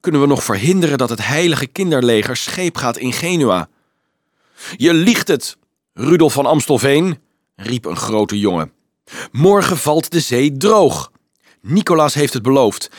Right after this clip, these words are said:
en Nicolaas heeft de waarheid gesproken." "Beste jongen, ik wou dat het waar was," antwoordde Dolf. "Ik zou dat wonder graag zien gebeuren, maar ik zweer je, bij alles wat heilig is, dat het niet gebeurt,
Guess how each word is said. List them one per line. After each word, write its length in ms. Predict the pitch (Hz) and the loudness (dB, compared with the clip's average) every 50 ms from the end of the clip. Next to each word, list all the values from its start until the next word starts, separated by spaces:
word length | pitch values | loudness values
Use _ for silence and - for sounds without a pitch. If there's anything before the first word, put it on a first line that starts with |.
| - - | -16 -8
en 180 | - 120 113 127 | -6 -2 0 0
Nicolaas 420 | 156 156 - 151 139 135 135 - | 0 2 2 2 2 2 2 0
heeft 180 | 123 135 120 - | -2 -4 -2 -2
de 120 | 110 101 | -6 -4
waarheid 440 | 101 151 170 170 147 123 120 107 - | 0 0 0 2 2 0 -2 -2 -4
gesproken." 600 | 90 92 - - 113 104 90 82 - 85 73 - _ _ _ _ _ _ _ _ _ _ _ _ _ _ _ _ _ _ - - - - - - - - - - - - - - - _ _ | -6 -10 -10 -8 -4 -4 -4 -4 -4 -6 -12 -12 _ _ _ _ _ _ _ _ _ _ _ _ _ _ _ _ _ _ -20 -20 -20 -20 -20 -20 -20 -20 -20 -20 -20 -20 -20 -20 -20 _ _
"Beste 400 | - 123 123 - - 127 117 113 | -10 -8 -8 -6 -4 -4 -4 -2
jongen, 320 | 104 127 127 123 120 120 - | 0 0 2 2 2 -2 -2
ik 160 | - 120 - | -4 -6 -6
wou 360 | 95 87 - 131 131 143 143 | -6 -4 -2 0 2 2 2
dat 140 | 131 131 123 | 0 0 -4
het 220 | 131 117 - 95 | -4 -6 -6 -4
waar 320 | 95 123 131 143 143 135 117 | -2 0 0 2 2 0 0
was," 460 | 104 104 92 - - - - - - - - | -2 -4 -4 -6 -8 -10 -10 -12 -14 -16 -16
antwoordde 500 | - - 107 - 110 113 107 95 87 87 | -12 -12 -10 -6 -4 -2 -2 -2 -2 -4
Dolf. 540 | 87 107 104 95 92 87 - - - - - _ _ _ _ _ _ | -2 0 0 0 0 -2 -6 -12 -12 -14 -18 _ _ _ _ _ _
"Ik 160 | - 147 - | -12 -10 -8
zou 200 | - - 160 160 | -2 0 0 2
dat 140 | 143 131 - | 2 0 -2
wonder 340 | 117 151 165 160 147 127 120 | 0 -2 0 2 0 0 0
graag 420 | - 101 - 151 151 156 151 156 | -2 -4 -4 -2 -2 -2 -2 -4
zien 240 | - - 160 139 123 | -6 -4 -4 -4 -2
gebeuren, 600 | - 123 117 127 160 170 156 127 98 98 101 - _ - - - - | -2 -2 0 2 4 4 4 4 2 0 -4 -6 _ -20 -20 -20 -12
maar 140 | - 135 143 | -8 -6 -6
ik 100 | 151 135 | -6 -6
zweer 460 | - - - 117 131 160 180 175 151 | -6 -8 -4 0 2 4 4 4 4
je, 240 | 120 107 101 87 80 _ - - - | 4 2 0 0 -2 _ -18 -18 -10
bij 180 | - 123 - _ - | -8 -8 -8 _ -6
alles 280 | - 160 170 170 156 | -4 -2 -2 -2 -2
wat 180 | - 143 131 - | -4 -6 -6 -4
heilig 400 | 101 120 135 139 120 110 - - | -4 -2 0 0 0 0 -2 -4
is, 240 | 87 98 - - - - - - _ | -8 -8 -8 -10 -12 -18 -20 -20 _
dat 140 | - 135 - | -12 -10 -8
het 120 | 135 107 | -8 -6
niet 340 | 104 113 135 156 175 165 - | -2 0 2 2 2 2 -2
gebeurt, 640 | - - 127 107 110 107 101 104 110 - - - | -8 -8 -8 -4 -2 0 0 0 0 -2 -6 -14